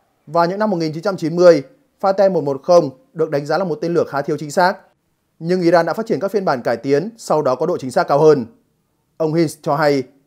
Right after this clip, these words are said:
những năm qua, Iran đã có nhiều tiến bộ trong việc phát triển tên lửa. Các phiên bản cải tiến dựa trên nguyên mẫu Fateh một một không ban đầu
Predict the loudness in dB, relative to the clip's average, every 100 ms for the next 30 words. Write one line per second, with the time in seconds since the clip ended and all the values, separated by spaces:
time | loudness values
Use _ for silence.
0 | _ -8 -6 -2 -2 2 2 2 -2 _
1 | _ _ 0 2 2 0 -2 -2 -2 -2
2 | -2 -2 -4 -4 -4 -4 -4 -2 2 0
3 | 0 _ _ _ _ _ 2 2 0 0
4 | 0 -2 -2 0 0 -2 -12 _ -2 0
5 | 0 -2 -4 -4 -4 -2 -2 -2 -6 -6
6 | -4 -2 0 2 0